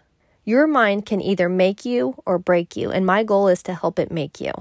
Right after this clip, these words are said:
So, I'm offering a free twenty twenty year in review download.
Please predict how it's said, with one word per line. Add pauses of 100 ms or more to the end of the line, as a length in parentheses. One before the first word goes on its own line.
(680)
So,
I'm
offering
a
free
twenty
twenty
year
in
review
download.